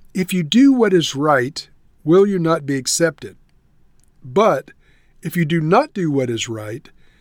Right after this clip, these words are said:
sin is crouching at your door. It desires to have you,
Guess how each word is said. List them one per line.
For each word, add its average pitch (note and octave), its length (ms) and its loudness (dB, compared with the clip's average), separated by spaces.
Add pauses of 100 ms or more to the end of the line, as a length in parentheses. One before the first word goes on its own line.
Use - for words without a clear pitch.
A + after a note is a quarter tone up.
(120)
sin G#3+ 400 0
is D#3+ 120 -2
crouching F#3 600 -2
at F3 180 -6
your D#3 120 0
door. C3+ 500 -8 (500)
It D#3+ 140 0
desires D#3 580 2
to D3+ 120 -10
have F#3+ 320 -6
you, B2+ 340 -6